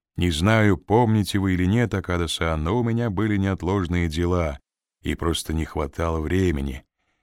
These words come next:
И потом, тогда я был не готов к тому, чтобы сказать всю правду. Однако, покинув ваш дом,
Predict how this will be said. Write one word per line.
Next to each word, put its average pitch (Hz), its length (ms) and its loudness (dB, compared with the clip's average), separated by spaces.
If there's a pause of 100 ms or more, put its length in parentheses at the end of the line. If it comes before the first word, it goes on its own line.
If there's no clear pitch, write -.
(160)
И 78 100 -8
потом, 101 460 2
тогда 82 460 0
я 117 180 0
был 113 220 0
не 123 120 0
готов 104 520 0
к - 80 -18
тому, 82 340 -2
чтобы 80 320 -6
сказать 73 680 -6 (600)
всю - 280 -2
правду. 76 680 -8 (1400)
Однако, 80 500 -4
покинув 92 540 0
ваш 76 240 -4
дом, 92 400 0